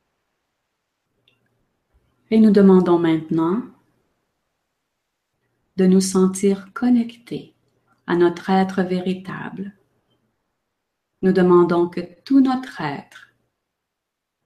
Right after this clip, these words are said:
soit en parfaite cohérence avec l'énergie de la source universelle, avec la fréquence d'amour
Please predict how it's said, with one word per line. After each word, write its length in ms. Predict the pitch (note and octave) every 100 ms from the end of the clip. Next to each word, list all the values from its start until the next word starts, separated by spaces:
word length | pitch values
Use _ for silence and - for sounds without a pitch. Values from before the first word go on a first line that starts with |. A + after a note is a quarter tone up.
| _
soit 260 | - F#3+
en 120 | F#3+
parfaite 500 | F#3+ B3 B3 A#3+ A#3
cohérence 680 | - A3+ G#3+ G#3 G#3 B3 C4+
avec 240 | F#3 F3+ F3+
l'énergie 500 | F3+ F3+ F3+ F3 F3+
de 80 | F3
la 200 | E3+ F3
source 500 | - - G#3+ - -
universelle, 1000 | F3 F3 E3+ F3 - E3+ E3 F3+ A3+ B3 F5+ F5+ E5+ E5+ E4 E4 E4 E4 D#4+ D4+ C4 - _ _
avec 280 | F3 F#3 F#3
la 100 | F3+
fréquence 640 | F3+ F#3+ F#3+ F#3 F3+ F3+
d'amour 680 | E3+ G3+ G#3 F#3+ E3+ E3+ -